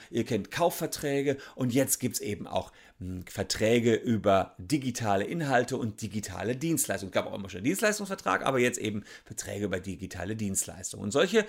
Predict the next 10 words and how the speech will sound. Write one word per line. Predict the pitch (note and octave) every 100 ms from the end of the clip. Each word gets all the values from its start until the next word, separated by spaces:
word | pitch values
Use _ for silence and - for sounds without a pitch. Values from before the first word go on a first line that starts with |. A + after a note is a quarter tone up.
| - -
Verbraucherverträge | B2+ G#2 C3+ F#3 - D3+ - D3 D#3+
über | D3+ A2+
solche | G#2+ A2 -
Produkte, | - G2 F2+ G3+ - B3+ B3+ - _
das | - -
können | E3 -
Apps | D#3+ - -
sein | C3 B2 B2 A#2+
oder | - F#2
Streaming-Dienstleistungen, | - E3 E3+ C#3+ C#3 - C3+ C3 - C3 B2+